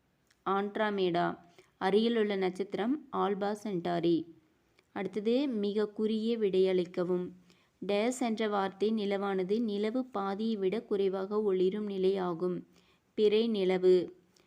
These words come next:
டேஸ் மற்றும் டேஸ் கோள்கள் நடு இரவில் தோன்றாது. புதன், வெள்ளி. சூரியனை சுற்றி வர செவ்வாய் எடுத்துக்கொள்ளும் காலம் அறுநூத்தி எண்பத்தி ஏழு நாட்கள்.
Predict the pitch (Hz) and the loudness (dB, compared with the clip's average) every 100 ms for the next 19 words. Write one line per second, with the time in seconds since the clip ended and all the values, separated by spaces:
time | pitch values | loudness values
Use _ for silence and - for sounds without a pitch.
0 | _ _ 185 208 226 247 233 202 - 220 | _ _ -4 0 -2 -2 -4 -4 -6 -4
1 | 247 208 185 196 262 - - - _ - | -2 -2 -2 0 -2 -6 -20 -20 _ 2
2 | 214 214 208 233 247 202 190 214 208 202 | 4 4 2 0 0 0 0 0 2 2
3 | 202 214 202 190 180 185 170 185 175 - | 0 -2 -2 -2 0 -2 2 0 0 -6
4 | _ _ _ 226 220 196 226 262 359 185 | _ _ _ -4 -2 0 0 0 -2 -2
5 | 175 180 185 190 170 - _ _ _ _ | 0 2 2 0 -2 -8 _ _ _ _
6 | _ - _ - 247 262 240 208 240 226 | _ -20 _ -2 0 2 0 0 -2 -4
7 | 208 233 220 190 208 208 208 190 208 208 | -4 -4 -2 -2 -4 -4 -4 -2 0 0
8 | 190 180 214 - 190 190 196 190 180 180 | 0 -2 -4 -2 0 0 -2 -2 -2 -2
9 | 175 - 196 202 214 214 226 190 190 185 | -4 -6 -4 -4 -4 -4 -2 -2 -4 -2
10 | 196 185 190 190 165 - 190 175 - | 2 2 2 -2 -4 -4 0 0 0